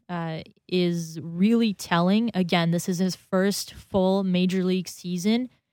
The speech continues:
and he has shown no signs of slowing down. Even when he's bad, he's kinda good, which is, again, really unbelievable for a guy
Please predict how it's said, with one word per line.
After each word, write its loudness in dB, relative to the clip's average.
and 2
he 4
has 2
shown 4
no 4
signs 2
of 0
slowing 0
down. -2
Even 0
when 4
he's 2
bad, 0
he's -2
kinda 0
good, 0
which -4
is, -8
again, -2
really 4
unbelievable 0
for 0
a 0
guy 2